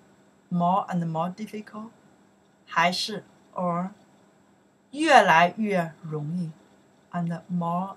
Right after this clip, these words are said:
and more easy. Okay, both they work, right? Both they work. Okay, so they just, um, we just practice how can use the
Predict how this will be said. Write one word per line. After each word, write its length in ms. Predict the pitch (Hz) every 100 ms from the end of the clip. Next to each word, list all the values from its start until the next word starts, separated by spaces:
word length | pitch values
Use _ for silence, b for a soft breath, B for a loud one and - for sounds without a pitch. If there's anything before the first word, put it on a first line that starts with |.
| -
and 260 | 170 165
more 260 | 160 160 175 - _ -
easy. 420 | 220 214 170 143 - _ _ _ _ _ _ _ _ _ _ _ _ _ _ _ _
Okay, 280 | 175 170 170 - _
both 420 | 170 170 180 185
they 200 | 208 208
work, 500 | 214 214 254 247 170
right? 240 | 170 160 180 -
Both 280 | 196 208 -
they 160 | 170
work. 320 | 175 185 175 165 -
Okay, 440 | 170 175 - 226 170 - _ _ b b b _
so 300 | - 202 190
they 140 | 208
just, 480 | 226 233 - - -
um, 300 | 190 175 175 - _ b b b _ _ _ _ -
we 160 | 202
just 240 | 214 226 -
practice 480 | 208 226 208 185
how 220 | 190 185 190
can 240 | 185 170
use 280 | 165 175 -
the 240 | - 151